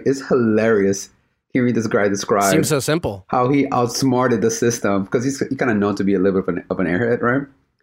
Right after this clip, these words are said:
Speaker 1: And,
Speaker 2: Right.
Speaker 1: but you, you hear him describe this, and it's just like, I was rolling hearing the story of, like, "Dude, you're just, sometimes that, that simple solution is the best one," you know? It just, genius.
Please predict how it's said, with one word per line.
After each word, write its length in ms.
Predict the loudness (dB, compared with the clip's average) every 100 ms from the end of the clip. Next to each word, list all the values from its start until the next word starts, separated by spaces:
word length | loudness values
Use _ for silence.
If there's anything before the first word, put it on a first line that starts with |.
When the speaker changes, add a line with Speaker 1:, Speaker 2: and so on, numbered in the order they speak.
| _ _ _ -2
Speaker 1:
And, 300 | 0 0 0
Speaker 2:
Right. 80 |
Speaker 1:
but 120 | 0 2
you, 140 | 2
you 180 | 2 2
hear 200 | 2 2
him 80 | 0
describe 480 | -2 0 2 2 2
this, 240 | 2 0 -2
and 180 | -2 0
it's 140 | -2
just 240 | -2 -2 -2
like, 180 | -4 -6 -2
I 60 |
was 140 | 0 0
rolling 800 | 0 2 2 4 4 2 2 2
hearing 240 | 2 0
the 80 | -2
story 460 | -2 0 2 2 0
of, 80 |
like, 200 | 0 -2
"Dude, 260 | 0 0 0
you're 160 | -2 0
just, 320 | -2 -4 -10 _ _ _ _ -6
sometimes 340 | -4 0 2
that, 100 | 2
that 160 | 0 0
simple 260 | -2 0
solution 420 | 0 2 0 0
is 60 | 0
the 60 | 0
best 260 | 0 -2 -2
one," 260 | -2 -2
you 100 | -2
know? 180 | -2 -2
It 140 | -4 -4
just, 300 | -6 -6 -16 _ _ _ _ _ _ _ _ _ -6
genius. 680 | -2 0 2 2 -2 -6